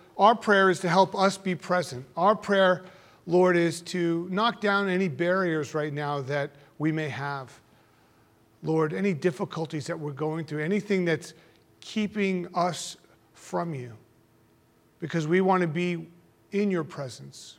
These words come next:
We want to learn and grow and, Lord, move in the direction that you lead us. So, Lord, let our minds be open to receive the things you want to speak, our, our hearts be open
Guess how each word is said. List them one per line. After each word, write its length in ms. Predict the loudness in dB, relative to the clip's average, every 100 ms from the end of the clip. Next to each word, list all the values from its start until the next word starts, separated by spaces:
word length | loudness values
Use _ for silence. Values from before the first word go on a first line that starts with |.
| _
We 180 | -6 -2
want 300 | 0 0 0
to 100 | -4
learn 560 | -6 -2 0 2 2 -2
and 220 | -4 -6
grow 640 | -2 2 4 4 4 2
and, 240 | 0 -4 -10 -20 -16 -2
Lord, 440 | 2 2 2 -2
move 500 | -2 2 4 2 2
in 60 | 0
the 120 | 0
direction 500 | 0 2 2 0 -4
that 160 | -6 -6
you 160 | -6
lead 280 | -4 -2 -2
us. 160 | -2 -4
So, 160 | -6
Lord, 380 | -2 0 0 -2 -14 -20 _ -6
let 140 | 0 2
our 100 | 2
minds 420 | 0 0 0 -4
be 220 | -2 -2
open 480 | -2 -2 -4 -4 -8 -18 _ -12
to 100 | -8
receive 420 | -8 -4 -4 -4
the 80 | -6
things 480 | -4 -4 -4 -6 -8
you 100 | -6
want 180 | -6
to 80 | -8
speak, 500 | -12 -10 -8 -8 -8
our, 240 | -10 -10 -12
our 160 | -12 -12
hearts 440 | -4 -2 -2 -6
be 200 | -4 -2
open 420 | -2 -2 -6 -6